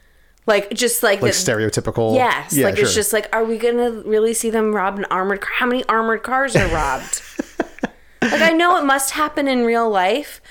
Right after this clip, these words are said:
Speaker 1: but, like, it's just the only thing that ever seems to happen
Speaker 2: Well, it was
Speaker 1: <laughs> in these shows.
Speaker 2: Yeah, I mean, listen, I have, I have plenty to complain about with this show, but I feel like that was just a setup for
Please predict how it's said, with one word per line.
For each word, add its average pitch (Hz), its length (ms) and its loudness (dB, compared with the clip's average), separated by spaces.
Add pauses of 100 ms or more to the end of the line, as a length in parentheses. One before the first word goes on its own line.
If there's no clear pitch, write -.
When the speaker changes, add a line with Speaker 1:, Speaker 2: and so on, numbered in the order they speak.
(320)
Speaker 1:
but, 254 160 0
like, 240 300 2
it's 247 260 -2
just 233 420 -2 (300)
the 214 280 -2
only 240 360 4
thing 220 260 0
that 202 100 0
ever 196 260 0
seems 202 360 -2
to 220 120 -2
happen 190 640 -2 (420)
Speaker 2:
Well, 196 340 6
it 196 60 4
was 180 180 4
Speaker 1:
<laughs> 311 120 4
in 247 120 -2
these 254 400 -2
shows. - 680 -4 (100)
Speaker 2:
Yeah, 170 460 2
I 180 80 2
mean, 185 220 4 (220)
listen, 139 240 2
I 123 100 0
have, 123 200 0 (140)
I 143 80 0
have 135 140 0
plenty 135 200 0
to 123 80 0
complain 120 300 -2
about 131 460 0
with 139 100 -2
this 156 140 0
show, 160 400 4
but 135 200 0
I 131 60 4
feel 160 160 0
like 127 180 2 (100)
that 131 220 0
was 127 200 2
just - 240 -2
a 113 80 -4
setup 117 520 -2 (280)
for 104 680 0